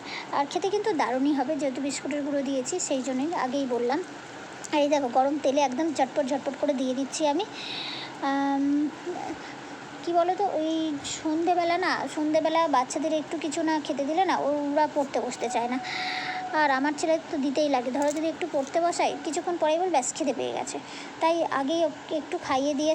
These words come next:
চেষ্টা করি যাতে মানে পড়তে বসে না বলে যে আবার খিদে পেয়েছে। উম, তাই চলো, উম, চিকেন পকোড়াটা আগেই ভেজে নিয়ে ওকে একটু খেতে দিয়ে দেবো, দিয়ে তারপর ওকে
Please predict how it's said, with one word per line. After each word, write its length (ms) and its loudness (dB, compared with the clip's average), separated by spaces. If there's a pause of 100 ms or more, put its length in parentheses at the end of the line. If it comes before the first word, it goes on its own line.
চেষ্টা 300 0
করি 180 0
যাতে 360 2
মানে 240 2
পড়তে 300 2
বসে 240 2
না 340 2
বলে 260 2 (400)
যে 100 0
আবার 320 2 (460)
খিদে 240 4
পেয়েছে। 340 0 (460)
উম, 180 0
তাই 180 4
চলো, 260 4 (340)
উম, 160 2
চিকেন 300 0
পকোড়াটা 380 4
আগেই 300 2
ভেজে 240 2
নিয়ে 140 2
ওকে 180 0
একটু 180 -4
খেতে 220 0
দিয়ে 160 2
দেবো, 260 2
দিয়ে 200 0
তারপর 320 -2
ওকে 180 -2